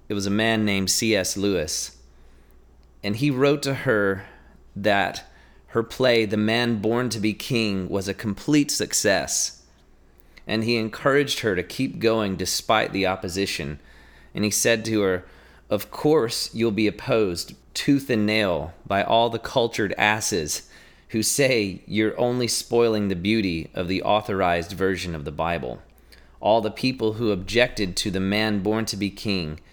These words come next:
and who are always waffling about reverence, but we must kill that." <laughs> Wow,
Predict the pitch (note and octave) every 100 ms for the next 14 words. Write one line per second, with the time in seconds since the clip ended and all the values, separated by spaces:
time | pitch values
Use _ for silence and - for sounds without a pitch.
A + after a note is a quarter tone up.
0 | - _ - F2+ A2+ G#2+ - A2 A#2+ A#2
1 | G#2 F#2 G2 G#2+ A2+ G#2+ F#2+ F2+ E2+ -
2 | F#2 G2+ E2 D2+ - - - - - -
3 | - E2+ G#2 G#2 F2+ - - F#2+ E2+ D2
4 | C#2+ - - - - - _ - - -
5 | - - G#2 - - - - - - -
6 | - F#2+ F2+ D2+ -